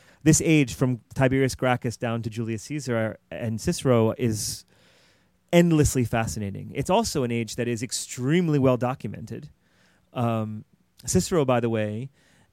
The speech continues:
uh, we have seventy-six of his speeches, twelve philosophical treatises, and about eight hundred letters. It's probable that we know more about Cicero and his inner life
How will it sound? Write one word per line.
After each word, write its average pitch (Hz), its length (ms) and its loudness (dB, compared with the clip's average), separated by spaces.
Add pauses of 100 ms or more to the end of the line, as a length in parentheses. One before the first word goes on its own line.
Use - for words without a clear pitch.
(160)
uh, 117 320 0
we 135 140 -2
have 127 340 0
seventy-six 175 760 -2
of 135 100 -4
his 127 140 -2
speeches, 120 500 -2
twelve 143 500 0
philosophical 123 680 -4
treatises, 113 500 -6
and 107 100 -4
about 107 260 0
eight 131 140 0
hundred 110 360 -2
letters. - 580 -10 (1600)
It's - 240 -8
probable 170 480 0
that 143 120 0
we 156 120 0
know 156 160 0
more 165 460 0
about 135 400 0 (120)
Cicero 190 520 -6
and 127 100 -6
his 123 140 -4
inner 131 200 -4
life 120 460 -6